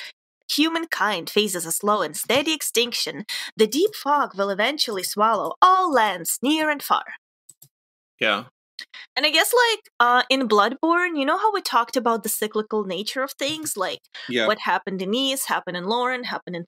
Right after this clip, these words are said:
Speaker 1: Thumaru, happening in Yharnam?
Speaker 2: Yeah.
Speaker 1: So I guess the plague, the old blood, all that stuff is just slowly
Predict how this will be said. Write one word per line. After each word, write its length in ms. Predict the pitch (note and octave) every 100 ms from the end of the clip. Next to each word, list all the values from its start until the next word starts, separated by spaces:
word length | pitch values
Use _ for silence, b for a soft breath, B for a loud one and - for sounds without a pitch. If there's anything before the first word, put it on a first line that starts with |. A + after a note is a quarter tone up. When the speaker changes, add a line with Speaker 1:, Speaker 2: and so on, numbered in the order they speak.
| -
Speaker 1:
Thumaru, 480 | B3+ B3 B3 B3 B3
happening 340 | E3 F#3+ F3+
in 80 | F#3
Yharnam? 640 | F#3 B3+ C4 C4 B3+ B3+ B3+ _ _ _ _ _ _ _ _ _
Speaker 2:
Yeah. 280 | B2+ B2 A#2 - _ _
Speaker 1:
So 180 | - C#4
I 80 |
guess 260 | C4+ D#4+ E4+
the 140 | C4+ C4+
plague, 340 | - C4+ C#4 C4
the 160 | A#3+
old 220 | A#3+ B3 B3 -
blood, 400 | G#3+ A3 A3+ A3+
all 260 | - G3 A3
that 220 | A#3 A3+
stuff 460 | - A#3+ A#3 B3+ -
is 200 | F#3+ -
just 360 | G3 F3 -
slowly 840 | - G3 G3+ G#3 G3+ G3 E3+ E3+